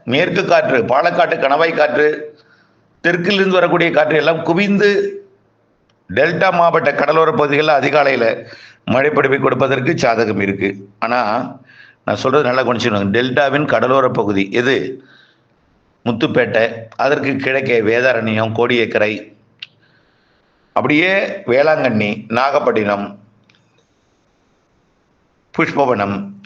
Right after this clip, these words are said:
அப்படியே மயிலாடுதுறை மாவட்ட கடலோரம், காரைக்கால் கடலோரம், கடலூர் கடலோரம், புதுச்சேரி,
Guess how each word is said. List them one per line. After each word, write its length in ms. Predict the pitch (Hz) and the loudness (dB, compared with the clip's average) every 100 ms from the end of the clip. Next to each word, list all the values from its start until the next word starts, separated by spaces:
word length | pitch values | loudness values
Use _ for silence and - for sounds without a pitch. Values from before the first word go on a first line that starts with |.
| - | -14
அப்படியே 640 | - 135 160 214 208 - - | -4 -2 2 0 -2 -8 -6
மயிலாடுதுறை 600 | 117 151 160 156 139 135 | -2 2 2 2 0 0
மாவட்ட 340 | 127 120 113 113 | 0 0 -2 -2
கடலோரம், 440 | 113 117 117 123 | 0 2 0 0
காரைக்கால் 500 | 113 110 120 120 113 | 0 0 0 0 -2
கடலோரம், 560 | 110 104 107 110 113 - - - - _ _ - | 0 0 2 0 -2 -6 -14 -20 -20 _ _ -8
கடலூர் 400 | 127 127 151 147 | -2 2 2 2
கடலோரம், 540 | 123 117 110 110 120 | 0 2 2 0 -2
புதுச்சேரி, 680 | 127 139 147 - 131 104 | -2 0 -2 -2 -2 -2